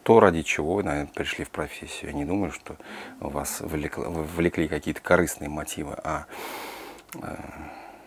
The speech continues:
не превратиться вот в этих, вот в этих врачей, в кавычках, я бы сказал, которые сидят вот в этих медицинских комиссиях, в этих поликлиниках и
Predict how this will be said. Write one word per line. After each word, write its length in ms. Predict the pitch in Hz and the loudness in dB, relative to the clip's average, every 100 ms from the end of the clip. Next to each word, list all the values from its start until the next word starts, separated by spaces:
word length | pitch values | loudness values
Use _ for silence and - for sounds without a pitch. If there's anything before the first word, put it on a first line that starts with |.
| - | -6
не 180 | - 92 | 2 4
превратиться 680 | - 98 107 - 139 - 87 | 8 12 12 10 6 6 4
вот 220 | 87 - | 4 6
в 60 | 90 | 4
этих, 480 | - 87 - - - - _ - - _ _ _ | 4 0 -2 -10 -14 -20 _ -20 -20 _ _ _
вот 280 | - 87 - | -6 -4 2
в 40 | |
этих 340 | 87 - 90 - - - - | 2 2 -4 -6 -14 -8 4
врачей, 560 | 90 87 - 120 127 - _ _ - - - _ _ - | 4 6 8 8 6 0 _ _ -20 -20 -20 _ _ -8
в 380 | - - - - | -6 -6 -6 2
кавычках, 680 | 101 90 98 - - - | 6 6 6 2 -4 -4
я 100 | 73 | -4
бы 100 | 76 | -4
сказал, 520 | - - 73 76 67 - - - - - - - - - - - - | -6 -6 -6 -4 -8 -10 -20 -20 -20 -20 -20 -18 -16 -16 -16 -18 -12
которые 520 | - - 90 87 87 | -6 4 6 8 6
сидят 480 | - - 80 90 85 | 2 0 6 8 6
вот 180 | 82 - | 2 -2
в 40 | |
этих 500 | 80 - 73 - - - | -2 -2 -6 -6 -6 0
медицинских 760 | 85 87 - 90 82 85 - | 2 2 2 0 0 -2 -2
комиссиях, 760 | - 80 113 - 78 76 - - | 2 6 4 4 -2 -4 -8 -8
в 80 | 80 | -6
этих 240 | 80 85 | -4 -4
поликлиниках 1000 | - 80 78 82 110 107 85 - - - - - - - - - - - | 2 4 4 6 6 6 2 -6 -14 -16 -20 -20 -18 -18 -18 -20 -16 -10
и 280 | - 98 | -6 -4